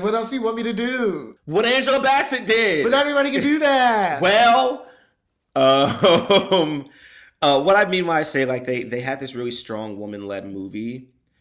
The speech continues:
Speaker 2: and then you get to the end and you, like, you have all this build-up for Shuri, and Shuri's now, like, she's the, technically she's the queen, and, and then you get introduced to M'Baku is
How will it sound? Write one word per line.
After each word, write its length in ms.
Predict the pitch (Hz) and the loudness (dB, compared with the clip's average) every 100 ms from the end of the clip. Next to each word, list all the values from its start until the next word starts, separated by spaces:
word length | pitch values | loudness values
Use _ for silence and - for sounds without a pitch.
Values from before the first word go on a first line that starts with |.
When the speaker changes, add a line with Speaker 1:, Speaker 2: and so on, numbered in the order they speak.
| _ | _
Speaker 2:
and 80 | 143 | -10
then 80 | 160 | -8
you 60 | 156 | -6
get 140 | 180 | -8
to 60 | 180 | -6
the 80 | 160 | -6
end 160 | 139 135 | -4 -4
and 60 | |
you, 80 | 123 | -6
like, 160 | 120 120 | -8 -8
you 80 | |
have 180 | 131 143 | -6 -4
all 100 | 147 | -4
this 140 | 131 110 | -6 -10
build-up 360 | 113 110 104 | -10 -10 -10
for 80 | 107 | -12
Shuri, 380 | - 104 98 95 | -12 -10 -10 -10
and 100 | 95 | -12
Shuri's 400 | - 104 101 101 | -12 -10 -12 -10
now, 320 | 101 101 98 | -8 -8 -10
like, 320 | 101 95 92 _ _ - | -12 -14 -18 _ _ -16
she's 580 | - 104 104 101 95 | -12 -10 -12 -12 -14
the, 460 | 90 113 110 107 - - | -10 -8 -8 -10 -14 -20
technically 440 | 76 - 101 110 | -20 -20 -14 -14
she's 220 | 110 120 | -12 -14
the 80 | - | -14
queen, 400 | 143 190 - 98 _ _ _ | -12 -12 -12 -16 _ _ _
and, 600 | - 110 107 104 104 92 _ _ - | -8 -6 -6 -8 -10 -16 _ _ -14
and 140 | 117 | -12
then 80 | 107 | -10
you 100 | 107 | -10
get 140 | 104 104 | -10 -12
introduced 640 | 104 98 95 95 - - | -14 -14 -14 -12 -14 -14
to 460 | - 95 92 92 95 _ _ _ _ _ _ - | -14 -12 -12 -16 -18 _ _ _ _ _ _ -12
M'Baku 720 | 107 110 117 113 104 101 98 | -8 -6 -6 -8 -10 -8 -8
is 440 | 104 101 101 - | -10 -10 -12 -16